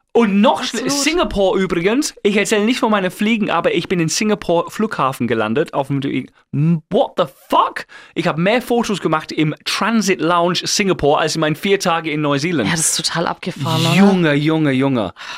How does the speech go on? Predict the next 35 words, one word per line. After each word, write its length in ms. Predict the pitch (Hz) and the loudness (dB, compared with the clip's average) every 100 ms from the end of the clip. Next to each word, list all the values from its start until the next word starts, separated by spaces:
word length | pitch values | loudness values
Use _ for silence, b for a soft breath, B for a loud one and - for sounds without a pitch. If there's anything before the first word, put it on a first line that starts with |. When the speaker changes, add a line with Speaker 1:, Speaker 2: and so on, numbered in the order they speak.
| B B B B B B | B B B B B B
Speaker 2:
Gott. 80 | B B | B B
Speaker 1:
In 180 | - 208 | 0 2
die 140 | 214 214 | 2 0
Zukunft 600 | - 240 - 196 160 - | 0 0 0 -2 -2 -4
gelandet. 640 | 147 139 123 104 - - _ _ | -2 -2 0 -2 -4 -16 _ _
Ich 220 | - 190 - | -4 -2 0
schwör's, 400 | 190 214 175 - - - | 2 2 0 -6 -8 -4
ich 160 | 175 | -2
wohne 180 | 180 180 | 0 0
in 120 | 156 | 0
Tübingen 480 | - 214 214 190 139 | 0 2 2 2 0
mit 160 | 135 117 | 0 -4
Fahrräder 800 | - 175 185 180 139 135 135 139 | -2 0 2 0 0 2 2 2
und 360 | 139 131 - | 0 -2 -6
Brücken 460 | - 165 180 147 139 | -2 0 0 0 2
und 160 | 135 143 | 0 0
Stockekerner 920 | - 196 285 135 - 127 127 143 156 | 0 0 0 -2 0 0 0 0 0
<laughs> 40 | |
und 280 | 143 139 135 | 0 -2 -6
Brot 400 | - 156 156 180 | -4 0 2 2
am 140 | 170 147 | 0 0
Samstag. 560 | 165 170 - 123 160 - B B B | -2 -2 -2 -2 -4 -10 B B B
Und 120 | 147 151 | -2 0
ich 120 | 160 | 0
war 100 | 143 | 0
in 80 | 254 | 0
Sydney 480 | - 214 220 170 | 0 0 0 0
in 100 | 151 | 2
einen 240 | 143 139 139 | 0 -2 -2
Tesla 400 | - 196 202 151 | -2 -2 0 0
rumgefahren. 680 | 143 139 131 - 131 135 139 | 0 0 -2 -2 0 0 -2
Ich 220 | 139 - | -4 -4
hab 220 | 139 - - | -4 -8 -4
in 260 | 143 135 | -2 -2
Singapur, 760 | 131 - 190 190 - 131 139 | -2 -2 0 -2 0 0 0